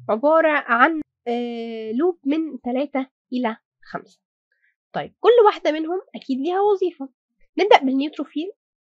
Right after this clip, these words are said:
النيوتروفيل دي هنتكلم عنها خاصه بقى في الحلقه اللي جايه لما نيجي نتكلم عن الفاجوسايتوزيس وكده.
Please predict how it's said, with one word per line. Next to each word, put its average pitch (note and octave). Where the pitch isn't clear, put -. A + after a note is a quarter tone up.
النيوتروفيل D4+
دي D#4+
هنتكلم D4+
عنها D4+
خاصه C#4+
بقى B3+
في -
الحلقه C4+
اللي A3+
جايه C4
لما C4+
نيجي C4+
نتكلم C#4
عن A#3
الفاجوسايتوزيس D4+
وكده. F4+